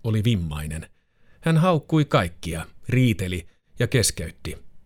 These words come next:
Syyttäjä hermostui. "Minä puhun nyt Nicolae Ceausesculle, en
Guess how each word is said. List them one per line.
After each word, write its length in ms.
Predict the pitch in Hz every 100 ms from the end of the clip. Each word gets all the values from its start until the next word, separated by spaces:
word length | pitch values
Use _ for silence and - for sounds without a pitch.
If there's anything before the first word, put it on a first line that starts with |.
| - - - - _ - - - - - -
Syyttäjä 480 | 180 165 - 151
hermostui. 680 | 139 117 85 80 - 76 80 - - _ _ _ _ _ -
"Minä 200 | 143 139
puhun 260 | 151 151
nyt 220 | 147 - -
Nicolae 540 | 156 160 139 120 113 101
Ceausesculle, 840 | - 117 107 123 - 101 90 85 - -
en 180 | 147 127